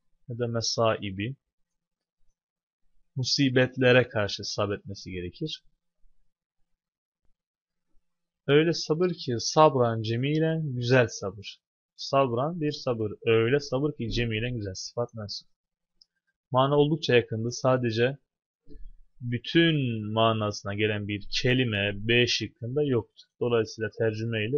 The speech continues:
uyuşmadı. Tek problem o. C şıkkı yecibu gerekir. Alel müslim, Müslüman üzerine gerekir. Ne? En yasbira sabretmesi.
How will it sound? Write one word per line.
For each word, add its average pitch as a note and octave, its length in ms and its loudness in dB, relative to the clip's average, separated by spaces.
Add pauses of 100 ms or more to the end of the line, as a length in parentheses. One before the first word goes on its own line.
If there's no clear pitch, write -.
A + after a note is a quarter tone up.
(160)
uyuşmadı. G#2 580 -4 (340)
Tek B2 200 -4 (180)
problem A#2+ 280 -2
o. A2+ 160 -4 (760)
C C#3 180 8
şıkkı E3+ 320 0
yecibu D#3 320 4
gerekir. E3 380 2
Alel C3+ 300 2
müslim, C3 380 -4
Müslüman B2 400 -4
üzerine B2 240 -2
gerekir. A2+ 320 -2
Ne? B2+ 280 -4
En B2 160 -2
yasbira C3+ 380 0
sabretmesi. A#2+ 680 -4